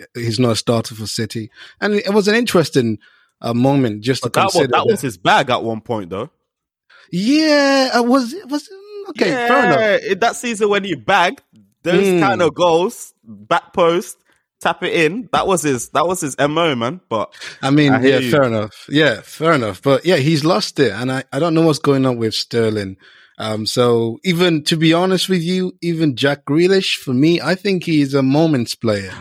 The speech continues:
Speaker 2: Oh,
Speaker 1: for
Speaker 2: yeah,
Speaker 1: England.
Speaker 2: Jack Grealish annoyed me, man. I think it was,
Speaker 1: Ye-
Speaker 2: yeah, I watched the Italy game. Yeah, he annoyed me in that game, man, 'cause he will pick up the ball, he will dribble into the box,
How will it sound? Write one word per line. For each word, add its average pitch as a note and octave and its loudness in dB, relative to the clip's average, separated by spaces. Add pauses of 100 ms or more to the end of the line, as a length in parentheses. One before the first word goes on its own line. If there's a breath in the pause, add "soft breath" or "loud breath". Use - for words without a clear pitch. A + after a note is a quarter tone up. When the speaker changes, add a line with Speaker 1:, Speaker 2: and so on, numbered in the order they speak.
(100)
Speaker 2:
Oh, A2+ 2
Speaker 1:
for A2+ 2
Speaker 2:
yeah, D#3 4
Speaker 1:
England. G#2+ 0
Speaker 2:
Jack C3+ -2
Grealish D3 0
annoyed A#2+ 2
me, G#2+ -6
man. F#2 -6 (240)
I G2 -2
think D3 -2
it - -4
was, C3+ 2
Speaker 1:
Ye- B2 -2
Speaker 2:
yeah, B2 2
I C3 4
watched D#3+ 2
the C#3 0
Italy B2+ -2
game. G2 -2
Yeah, A2 2
he D3+ 4
annoyed C#3 2
me A#2+ -2
in G#2+ -4
that F2+ -6
game, F#2 -6
man, F2+ -10
'cause B2 -4
he C#3 0
will D3 2
pick G#3+ -2
up - -2
the G3+ 2
ball, D3 2
he C3+ 0
will C3+ 2
dribble F#3+ 0
into F#3 -6
the E3+ 2
box, - -2